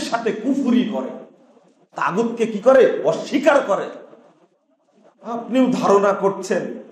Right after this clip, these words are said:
যে তারা আপনার বিধানের প্রতি ঈমান এনেছে, খুব সুন্দর সালাত আদায় করছে, দাড়ি রাখছে, তারপরে দেখতে খুব ভালোই লাগে। আপনি কি মনে করেন আপনি যা,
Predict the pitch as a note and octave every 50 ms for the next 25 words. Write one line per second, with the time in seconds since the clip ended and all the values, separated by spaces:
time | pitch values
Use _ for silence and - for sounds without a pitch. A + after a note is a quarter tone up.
0 | - _ _ _ _ - D3 E3 D#3 F#3 E3+ F3 F#3 E3 F3 F3 - - F3+ F3+
1 | E3+ D3 D#3+ F3+ F3 F3+ F3+ F3+ F3+ F3 E3+ F3 F3 E3+ E3 D#3 D#3 E3 D#3+ F3
2 | F3 E3+ E3 E3 E3 D#3 D#3 - D#3+ C#3+ - - - - - - - F3+ - -
3 | - - E3 D#3+ D#3+ D#3 E3 E3 - - C#3+ D3+ D3+ D3+ D3 C#3 C3+ D3+ D3 -
4 | D3 D3+ D3+ D3+ - - C#3+ C#3 D3 C#3 C#3+ D3 D3+ D3+ D3+ C#3+ D3 - - -
5 | C#3+ C#3+ C#3+ C#3+ C#3+ - - - - - - - D#3 D#3 D3+ D3 D3 D#3+ D#3+ D3+
6 | D3 C#3+ C3+ C#3+ - - - - D3+ D3+ - - - D#3 - - A2+ - - G#2
7 | A2+ C#3+ D#3+ E3 D#3+ D3+ D3+ D3+ D3+ D3+ D3 - D3 - - - - - F#2+ A#2+
8 | B2+ B2+ E3 E3 E3 F3 D3+ C#3+ C#3+ D3+ D#3 E3 D#3+ F3 F3+ G#3+ C4 C4 B3 -
9 | - - - - - - - _ _ _ _ _ _ _ - - - - C3 C#3+
10 | - - D#3+ G3 G3+ A3 G#3+ F#3+ - F#3+ F#3